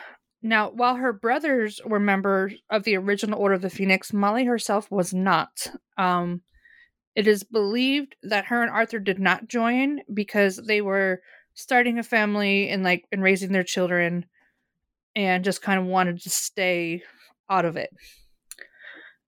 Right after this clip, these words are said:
Um, she was sorted into Gryffindor. She joined the Order during the Second Wizarding War.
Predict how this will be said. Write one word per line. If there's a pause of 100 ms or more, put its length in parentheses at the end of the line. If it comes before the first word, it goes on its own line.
(120)
Um, (720)
she
was
sorted
into
Gryffindor. (840)
She
joined
the
Order
during
the
Second
Wizarding
War.